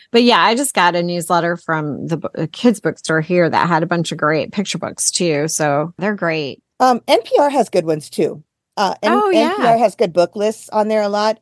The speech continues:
Speaker 2: I, uh,
Speaker 1: New York
Speaker 2: I like
Speaker 1: Times
Speaker 2: when
Speaker 1: does too.
Speaker 2: Yeah, the New
Speaker 1: Yeah.
Speaker 2: York, I do use the New York Times, but sometimes the New York Times, it's so full of smoke. Sometimes I'm like, "I read that book.
Speaker 1: <laughs>
Speaker 2: That book
Speaker 1: You're like,
Speaker 2: is
Speaker 1: "Did
Speaker 2: not that
Speaker 1: somebody pay a
Speaker 2: good."
Speaker 1: lot of money to get this on this list?"
Speaker 2: Exactly.
Speaker 1: <laughs>
Speaker 2: It's like, "That, that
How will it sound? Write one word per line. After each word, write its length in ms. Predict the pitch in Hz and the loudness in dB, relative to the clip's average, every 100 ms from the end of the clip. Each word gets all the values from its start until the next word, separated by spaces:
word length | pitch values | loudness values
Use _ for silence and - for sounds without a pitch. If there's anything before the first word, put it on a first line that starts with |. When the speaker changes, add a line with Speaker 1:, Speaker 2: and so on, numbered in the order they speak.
| _ | _
Speaker 2:
I, 320 | 220 214 208 - | -2 0 0 -2
uh, 480 | 190 180 175 160 156 | -4 -2 -2 -4 -2
Speaker 1:
New 80 | 247 | -2
York 180 | 247 214 | -2 0
Speaker 2:
I 40 | - | 2
like 180 | 262 | 2
Speaker 1:
Times 20 | 220 | 0
Speaker 2:
when 80 | 196 | -4
Speaker 1:
does 360 | 143 - - _ _ - | -6 -10 -16 _ _ -14
too. 300 | 175 151 170 | -10 -8 -6
Speaker 2:
Yeah, 260 | 202 247 247 | 2 2 2
the 60 | |
New 40 | 330 | 0
Speaker 1:
Yeah. 40 | 403 | -2
Speaker 2:
York, 100 | 302 262 | -4 0
I 120 | 330 | 2
do 120 | 349 | 4
use 200 | 330 330 | 2 0
the 80 | 269 | -2
New 100 | 254 | -2
York 160 | 240 226 | -2 -2
Times, 320 | 208 196 - | -4 -4 -4
but 260 | 208 196 - | 0 0 0
sometimes 400 | 262 247 302 247 | -6 -4 -6 -6
the 60 | |
New 80 | 190 | -4
York 180 | 180 165 | -2 -4
Times, 480 | 190 160 151 - _ _ _ | -4 -6 -6 -14 _ _ _
it's 200 | - - | -14 -14
so 220 | - 277 247 | -10 -10 -8
full 240 | - 156 | -10 -10
of 100 | 151 | -12
smoke. 440 | - - - - _ _ _ _ | -14 -14 -14 -16 _ _ _ _
Sometimes 400 | - 330 311 339 | -6 -4 -2 -2
I'm 60 | 294 | 0
like, 160 | 254 247 | -2 0
"I 120 | 349 | 0
read 240 | 392 427 | 2 2
that 180 | 302 180 | 4 2
book. 300 | 160 151 165 - | 2 0 -2 -6
Speaker 1:
<laughs> 60 | |
Speaker 2:
That 100 | 254 320 | -2 0
book 40 | |
Speaker 1:
You're 120 | 453 | 0
like, 140 | 349 359 | 0 0
Speaker 2:
is 40 | |
Speaker 1:
"Did 40 | 349 | 0
Speaker 2:
not 80 | 370 | 0
that 140 | 427 | 0
Speaker 1:
somebody 400 | 494 440 480 440 480 | 2 2 2 2 -2
pay 300 | 302 285 277 | 0 2 2
a 20 | |
Speaker 2:
good." 60 | 254 | 2
Speaker 1:
lot 200 | 240 233 | 2 2
of 100 | 214 | 0
money 320 | 202 196 196 | -4 -4 -6
to 100 | 196 | -6
get 180 | 202 190 | -6 -6
this 220 | 214 - | -6 -4
on 160 | 220 226 | -2 0
this 160 | 269 | 0
list?" 320 | 554 508 277 403 | 2 4 2 0
Speaker 2:
Exactly. 300 | 302 240 214 | -6 -2 0
Speaker 1:
<laughs> 420 | - 359 311 - | 2 2 0 0
Speaker 2:
It's 160 | 294 | -2
like, 360 | - 269 415 226 | 0 -4 -4 -10
"That, 180 | 466 453 _ | -12 -14 _
that 140 | 339 | -18